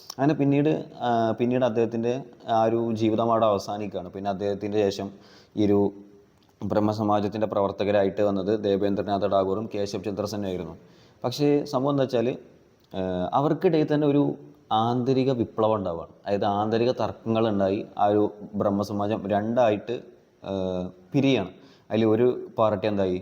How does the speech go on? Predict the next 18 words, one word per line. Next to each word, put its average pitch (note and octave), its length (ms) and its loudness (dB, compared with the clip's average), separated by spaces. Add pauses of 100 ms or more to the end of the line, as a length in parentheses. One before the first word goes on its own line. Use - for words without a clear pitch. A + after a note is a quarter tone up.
(220)
ആദ്യ G#2 260 2
ബ്രഹ്മസമാജവും G2+ 720 0
മറ്റേത് A2 340 0
ഭാരതീയ G2+ 400 0
ബ്രഹ്മസമാജവുമായി. F#2 720 -8 (400)
പിന്നീട് A#2 260 0 (120)
പരസ്പരം B2+ 380 0 (280)
നല്ല A#2+ 200 2
രീതിയിൽ B2 220 4 (120)
കോൺഫ്ലിക്റ്റ് A2+ 480 -2
ഉണ്ടാവുകയും G#2 440 2 (200)
പിന്നീട് A2+ 300 -2
അവർ G#2 200 2
തന്നെ G#2+ 200 -6
എന്താണ്, F#2+ 260 -2 (420)
ഇങ്ങനെ G2 240 -2 (560)
തർക്കങ്ങളുണ്ടായിട്ട് G#2 840 0 (140)
ഇരു G#2 80 2